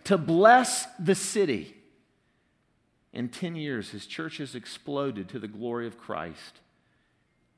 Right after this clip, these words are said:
And if you ask him today, "Hey, what are you running?" He'll tell you, "I don't care.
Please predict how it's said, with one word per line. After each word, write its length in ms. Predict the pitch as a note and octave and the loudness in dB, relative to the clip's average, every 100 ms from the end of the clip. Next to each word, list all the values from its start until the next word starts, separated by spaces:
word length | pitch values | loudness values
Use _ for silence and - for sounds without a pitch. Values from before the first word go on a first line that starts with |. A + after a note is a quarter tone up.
| _ | _
And 100 | - | -12
if 80 | G#2+ | -8
you 100 | B2 | -4
ask 340 | - E3 - - | -4 -4 -6 -10
him 160 | D3 | -10
today, 520 | C#3+ B2 B2 G2+ E2 - _ _ _ _ _ _ - | -10 -6 -4 -4 -8 -14 _ _ _ _ _ _ -10
"Hey, 240 | A3 A2 | -6 -4
what 160 | G#2+ D3 | -4 -6
are 20 | |
you 140 | D#3 | -6
running?" 420 | D3 D#3 B2+ F2 C#2+ _ _ _ - - _ _ _ _ - | -6 -6 -6 -10 -14 _ _ _ -20 -20 _ _ _ _ -10
He'll 100 | A2+ | -6
tell 160 | C#3 | -4
you, 80 | A2 | -4
"I 100 | - | -4
don't 180 | F#3 D#3+ | -8 -10
care. 420 | - G#3 G#2+ F#2+ | -10 -8 -8 -12